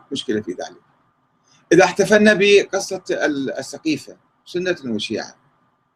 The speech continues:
ما هو المشكل في ذلك؟ ولكن المشكلة تكمن عند المتطرفين الذين يفسرون الأمور بشكل يعني متطرف.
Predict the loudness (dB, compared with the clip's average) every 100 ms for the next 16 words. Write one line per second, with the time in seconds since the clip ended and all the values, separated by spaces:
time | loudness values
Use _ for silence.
0 | _ _ _ _ -6 -2 -2 -2 -4 -4
1 | -8 _ _ _ -12 -12 -10 -14 -12 -14
2 | -16 _ _ _ _ _ 0 0 0 -4
3 | -6 -8 _ _ _ _ -4 -2 -2 -6
4 | -8 -10 -12 -10 -6 -4 -4 -8 -10 -12
5 | -10 -2 -2 -2 -2 0 2 2 0 -4
6 | -6 -2 -2 -2 0 0 0 -2 _ _
7 | _ _ -8 -8 -2 -2 -4 _ _ -18
8 | -18 -18 -18 -10 -4 -4